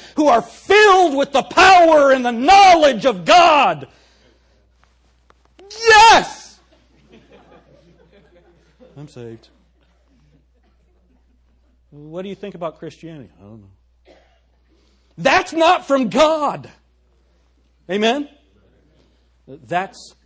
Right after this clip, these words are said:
the first cause. Look at the second cause, chapter two and verse one.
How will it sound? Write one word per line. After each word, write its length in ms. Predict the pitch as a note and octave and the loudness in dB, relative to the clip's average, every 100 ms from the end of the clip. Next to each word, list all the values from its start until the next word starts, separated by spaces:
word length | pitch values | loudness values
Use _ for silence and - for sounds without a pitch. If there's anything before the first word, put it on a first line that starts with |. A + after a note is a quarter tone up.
| - | -20
the 80 | C#3 | -16
first 360 | F#3+ F3 - | -14 -14 -14
cause. 300 | - B2+ A#2 | -12 -12 -10
Look 80 | F3+ | -14
at 40 | |
the 60 | C#3 | -14
second 340 | - A3+ D3 - | -12 -12 -12 -16
cause, 340 | C3 A2+ - | -14 -14 -14
chapter 320 | E3 C#3 C3+ | -12 -12 -14
two 240 | B2+ E3+ D3+ | -16 -14 -14
and 80 | |
verse 260 | B2+ B2 - | -14 -20 -18
one. 380 | C3+ D3 A#2+ | -16 -14 -16